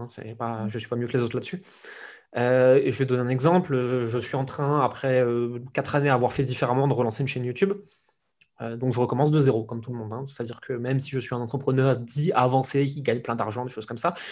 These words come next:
Speaker 1: euh, sur YouTube, je recommence, je suis à zéro, comme tout le monde, en fait, hein. Euh, et donc, j'ai moins de mille abonnés, j'ai des vidéos qui font entre, euh, soixante et, euh, deux cent cinquante vues, on va dire. C'est vraiment, c'est le tout début. C'est déjà très bien, mais c'est le tout début. Et, euh,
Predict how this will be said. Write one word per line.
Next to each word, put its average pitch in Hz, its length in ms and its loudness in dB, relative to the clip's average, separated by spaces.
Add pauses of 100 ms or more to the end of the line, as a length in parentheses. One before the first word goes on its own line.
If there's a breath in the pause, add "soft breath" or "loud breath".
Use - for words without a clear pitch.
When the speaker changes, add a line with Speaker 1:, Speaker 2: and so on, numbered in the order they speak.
(180 loud breath)
Speaker 1:
euh, 117 60 -2
sur 123 120 -2
YouTube, 120 220 -2
je 151 80 4
recommence, 127 300 2
je - 60 -4
suis 127 60 2
à 117 40 4
zéro, 135 240 6
comme 123 120 -2
tout 135 100 -4
le 190 60 2
monde, 196 120 2
en - 40 -4
fait, 120 160 -6
hein. 160 120 -6 (100)
Euh, 117 180 -12 (540 loud breath)
et 123 80 -2
donc, 151 260 4
j'ai 123 200 4
moins 123 180 2
de 135 60 4
mille 127 160 4
abonnés, 147 520 6
j'ai 120 120 0
des 113 100 -2
vidéos 127 380 6
qui 143 140 -2
font 156 220 0
entre, 139 300 0
euh, 120 340 2
soixante 147 600 0
et, 110 200 -2
euh, 113 240 -4
deux 117 160 -6
cent 143 140 -4
cinquante 131 380 0
vues, 151 120 0
on 202 80 2
va 123 80 0
dire. 202 180 -4 (440 soft breath)
C'est - 100 -10
vraiment, 135 140 -2
c'est 151 120 -2
le 113 40 -6
tout 123 120 -6
début. 127 280 -2 (500 loud breath)
C'est - 180 -12
déjà 120 140 2
très 127 160 0
bien, 165 140 4
mais 151 60 0
c'est 123 80 0
le 113 60 -4
tout 123 100 -4
début. 120 260 -2 (520 loud breath)
Et, 180 200 10
euh, 123 260 6